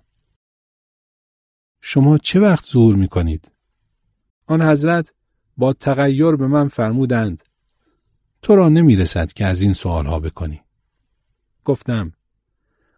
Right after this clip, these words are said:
"آقا، من می‌خواهم از یاران شما باشم." فرمودند:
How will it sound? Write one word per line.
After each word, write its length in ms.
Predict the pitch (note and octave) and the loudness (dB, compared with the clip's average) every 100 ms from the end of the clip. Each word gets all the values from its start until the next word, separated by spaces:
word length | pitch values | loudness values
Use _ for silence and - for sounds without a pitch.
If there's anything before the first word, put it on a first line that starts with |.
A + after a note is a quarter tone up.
| _ | _
"آقا، 300 | G#3+ E3 A#2 | 0 2 2
من 220 | B2+ F#3 | 2 2
می‌خواهم 440 | E3+ C3+ - C#3 D3+ | 2 0 0 2 2
از 180 | A2+ | 2
یاران 460 | A2 A#2 A#2 F3+ E3+ | 0 0 0 0 0
شما 320 | B2 G2 F2+ | -2 -4 -4
باشم." 380 | E2 D#2+ - F#2 _ _ _ _ _ _ _ _ _ _ _ | -6 -8 -10 -16 _ _ _ _ _ _ _ _ _ _ _
فرمودند: 760 | _ D3+ C#3+ E3+ D#3 C#3 B2 G#2 | _ -4 -2 0 0 0 -2 -8